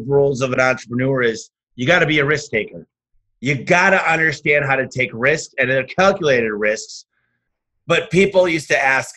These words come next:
uh, I'm pretty proud of this and I laugh at it, is they tell my stepdad, they go, "Dude, what's up with your stepson, man? This guy, this guy's growing pretty fast. And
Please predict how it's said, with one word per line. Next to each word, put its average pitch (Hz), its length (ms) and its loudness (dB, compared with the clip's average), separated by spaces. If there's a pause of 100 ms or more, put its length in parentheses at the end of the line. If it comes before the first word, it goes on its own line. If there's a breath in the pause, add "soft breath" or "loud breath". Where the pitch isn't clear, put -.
uh, 123 180 -2
I'm 120 120 -4
pretty 185 240 2
proud 147 360 0
of 139 100 2
this 139 200 -2
and 123 80 -2
I 113 100 2
laugh 120 380 0
at 110 80 -2
it, 104 120 -2
is 104 260 -10 (340)
they 147 140 -4
tell 160 200 2
my 143 120 -2
stepdad, 117 720 0 (520)
they 127 160 0
go, 123 140 0
"Dude, 160 320 0
what's 170 320 4
up 233 180 4
with 156 200 0
your 117 260 -2
stepson, 135 720 -2
man? 101 240 -6
This 143 160 -10
guy, 190 440 2 (800)
this - 140 -20
guy's 175 200 2
growing 135 300 0
pretty 120 220 -4
fast. 135 640 0
And 120 200 -4